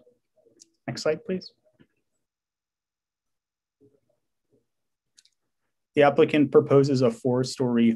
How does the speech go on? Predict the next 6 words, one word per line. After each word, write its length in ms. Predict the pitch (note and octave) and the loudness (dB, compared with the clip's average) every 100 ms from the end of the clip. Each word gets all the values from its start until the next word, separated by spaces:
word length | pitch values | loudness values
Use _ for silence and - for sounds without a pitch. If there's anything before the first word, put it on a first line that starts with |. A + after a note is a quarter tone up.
| A#2+ | 0
five 240 | A2+ A2+ | -2 -2
thousand 460 | A#2+ A2+ A#2 A#2 A2+ | 0 0 0 -2 -4
square 260 | - A#2 | -4 -10
foot 240 | A2 A2+ G#2+ | -6 -8 -4
residential 680 | G#2+ G#2 G#2+ G#2 A2+ G#2+ - _ _ | -4 -4 -6 -4 -4 -4 -8 _ _
development, 580 | A#2 D3 F#3 A3 A3+ | -4 -4 -4 -4 -4